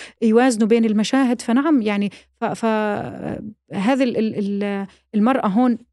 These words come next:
في، في، في غزة أصبحت هي نموذج يحتذى به، وهي مثال للمرأة التي، يعني، تحاول أن تصنع شيء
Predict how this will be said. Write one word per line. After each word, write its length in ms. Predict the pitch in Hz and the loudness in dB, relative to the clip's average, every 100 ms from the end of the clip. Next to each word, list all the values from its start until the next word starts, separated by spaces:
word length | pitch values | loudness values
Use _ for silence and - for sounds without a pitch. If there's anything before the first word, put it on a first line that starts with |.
| _ _ | _ _
في، 80 | 233 - | -16 -6
في، 240 | 240 226 | -4 -2
في 140 | - | 0
غزة 340 | 226 262 233 233 | 0 0 0 -2
أصبحت 440 | - 220 214 - - _ _ | -4 -6 -6 -6 -12 _ _
هي 100 | 240 | 0
نموذج 440 | 226 226 254 220 214 | 2 2 2 0 -2
يحتذى 420 | - - 202 202 | -4 -2 -2 0
به، 320 | 196 226 294 - _ _ - | 0 0 -2 -4 _ _ -4
وهي 840 | 220 196 175 269 254 240 226 - - | -2 -2 -2 0 2 2 0 -4 -4
مثال 640 | 208 208 202 269 269 254 | -2 0 0 0 2 2
للمرأة 600 | 240 233 262 - 254 277 - _ | 2 2 0 0 0 -2 -6 _
التي، 640 | 226 226 240 - 254 247 - _ _ _ | -2 0 -2 -2 0 0 -4 _ _ _
يعني، 400 | 208 202 196 202 _ _ _ | -4 -2 -2 -4 _ _ _
تحاول 480 | - - 262 247 220 | -4 0 2 2 0
أن 160 | 220 - | -2 -2
تصنع 380 | 269 - 220 | -2 -2 -4
شيء 280 | 190 254 240 | -2 -2 -2